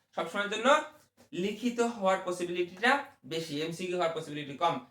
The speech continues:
যেহেতু নাইন গ্রেড এবং এখানে এরা বলে দিছে ক্যালকুলেটর ইউজ করতে পারবেন, সেহেতু অবশ্যই, অবশ্যই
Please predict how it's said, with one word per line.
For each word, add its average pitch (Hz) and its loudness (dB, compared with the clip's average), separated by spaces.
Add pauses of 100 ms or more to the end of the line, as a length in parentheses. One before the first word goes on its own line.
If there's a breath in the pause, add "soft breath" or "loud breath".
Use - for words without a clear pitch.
(140)
যেহেতু 170 -2
নাইন 175 2
গ্রেড 233 4
এবং 196 0
এখানে 185 -2
এরা 185 6
বলে 165 2
দিছে 214 -4
ক্যালকুলেটর 170 2
ইউজ 202 0
করতে 226 -4
পারবেন, 240 4 (220 loud breath)
সেহেতু 175 -2
অবশ্যই, 170 0
অবশ্যই 185 2